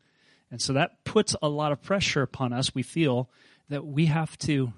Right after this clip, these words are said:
overcome that temptation, but you don't have to do it alone because the Bible says he will make a way of escape. So we can count on that too, that he will make a way out if we're looking for it. Problem is,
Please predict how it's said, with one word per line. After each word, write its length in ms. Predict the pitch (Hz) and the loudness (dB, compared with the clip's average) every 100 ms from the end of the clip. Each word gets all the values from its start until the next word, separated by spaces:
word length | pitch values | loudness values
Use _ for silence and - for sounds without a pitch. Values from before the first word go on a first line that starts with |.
| - _ _ | -16 _ _
overcome 420 | 131 127 - 165 | -4 -4 -4 -2
that 180 | 135 127 | -2 -4
temptation, 500 | - 123 160 165 156 | -6 -4 -6 -4 -6
but 120 | 151 | -6
you 60 | 165 | -6
don't 100 | 208 | -4
have 120 | 220 | -4
to 60 | 190 | -4
do 180 | 156 185 | 0 2
it 80 | |
alone 300 | 175 185 226 | 4 0 0
because 320 | 165 - 170 - | -4 -2 -2 -2
the 80 | |
Bible 240 | 151 233 208 | -6 -8 -6
says 260 | - 160 - - _ | -4 -4 -4 -16 _
he 180 | - 208 | 2 2
will 160 | 226 190 | 2 -2
make 300 | 180 196 202 | 0 -2 -2
a 60 | |
way 720 | 190 185 247 254 156 123 107 - - - | -4 -4 -4 0 0 0 -4 -14 -16 -4
of 160 | 139 | 0
escape. 560 | 127 - - 117 - - - _ _ _ | 2 0 0 -8 -10 -20 -20 _ _ _
So 140 | - | -2
we 80 | 175 | 4
can 100 | 175 | 6
count 120 | 196 | 8
on 120 | 185 180 | 6 4
that 240 | 190 180 | 0 0
too, 320 | - 226 202 | 0 2 2
that 120 | 123 143 | 2 0
he 160 | 185 | -2
will 240 | 190 175 - - - - | 0 0 -2 -16 -20 0
make 240 | 156 - | 0 2
a 40 | |
way 160 | 147 147 | 2 2
out 240 | 175 160 - | 0 -4 2
if 240 | 170 170 | 2 2
we're 80 | 175 | -2
looking 380 | 160 175 - 139 | 0 0 0 -10
for 260 | - 120 117 | -6 -8 -8
it. 100 | - - 113 | -12 -16 -10
Problem 260 | - 170 165 | 0 2 4
is, 340 | 147 143 - | 2 2 -2